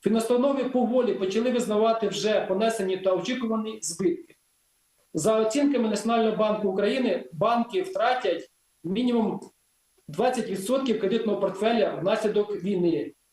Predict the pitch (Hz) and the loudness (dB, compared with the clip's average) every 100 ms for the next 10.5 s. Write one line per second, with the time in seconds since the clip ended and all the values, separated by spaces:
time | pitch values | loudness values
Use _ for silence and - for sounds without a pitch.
0 | - 202 190 190 190 220 - 214 208 190 | 0 0 2 0 0 0 0 -2 0 2
1 | 156 - - - _ _ _ _ _ _ | 2 -2 -8 -14 _ _ _ _ _ _
2 | _ _ _ _ _ - 247 254 226 226 | _ _ _ _ _ 0 0 2 0 0
3 | 220 - 262 262 220 - 196 240 226 - | 0 0 0 0 0 0 0 0 -2 -2
4 | 202 190 196 226 277 262 - _ _ _ | 0 0 2 2 2 0 -4 _ _ _
5 | _ _ _ 156 208 233 226 - 190 180 | _ _ _ 0 2 2 0 -2 0 0
6 | 214 247 214 190 185 220 226 190 185 190 | 0 0 2 0 2 2 2 2 2 2
7 | 214 185 185 - 175 240 254 185 - 196 | 2 0 -2 -2 -2 0 2 2 2 2
8 | 233 226 220 - _ _ 226 254 226 - | 2 2 -2 -8 _ _ 0 2 0 2
9 | 220 - 247 277 233 - - 208 - 185 | 0 0 2 2 2 0 0 0 0 -4
10 | 202 220 220 214 214 | 0 0 2 0 -2